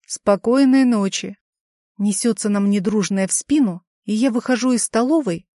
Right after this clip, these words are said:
уже позабыв, о чем размышляла. Этой ночью Вадим не приходит. Опять. Что бы ни случилось, я этому благодарна. И я больше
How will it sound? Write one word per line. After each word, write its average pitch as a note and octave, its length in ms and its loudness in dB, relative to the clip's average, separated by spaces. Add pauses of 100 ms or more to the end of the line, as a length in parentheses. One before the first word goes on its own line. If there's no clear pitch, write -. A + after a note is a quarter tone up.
(180)
уже A3+ 220 -2
позабыв, A#3 520 0
о F#3 60 0
чем G3 200 0
размышляла. F#3 720 -2 (840)
Этой G3+ 420 0
ночью C#4+ 760 0 (280)
Вадим F#3 680 0 (240)
не F#3 240 -2
приходит. F#3 720 -4 (380)
Опять. - 640 -4 (640)
Что - 240 -2
бы A3 100 2
ни A#3 100 4
случилось, A3+ 760 -2 (140)
я B3 240 0
этому A#3+ 280 2
благодарна. G3+ 760 0 (800)
И A3 100 -2
я B3 160 4
больше G#3 760 0